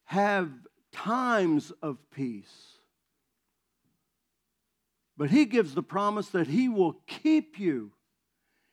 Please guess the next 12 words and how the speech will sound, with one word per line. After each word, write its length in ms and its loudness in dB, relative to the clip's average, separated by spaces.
He 220 4
will 220 4
keep 600 -2
us 520 -6
in 300 2
perfect 840 0
peace, 760 -6
all 480 8
who 200 4
trust 680 -2
in 220 4
him, 500 2